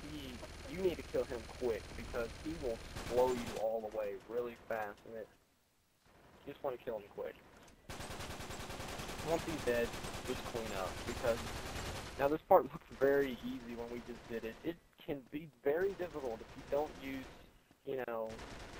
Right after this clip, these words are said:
the turret effectively, or you don't kill everybody right away, because,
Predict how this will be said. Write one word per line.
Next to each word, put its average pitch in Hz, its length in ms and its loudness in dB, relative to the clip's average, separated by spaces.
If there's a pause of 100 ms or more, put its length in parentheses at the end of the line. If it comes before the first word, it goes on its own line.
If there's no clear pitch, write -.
(180)
the - 180 -10
turret 135 240 10
effectively, 123 920 2
or 117 100 2
you - 840 -6
don't 127 360 4 (760)
kill 175 140 6
everybody 120 400 4
right 110 200 4
away, 101 220 0 (160)
because, 113 400 -2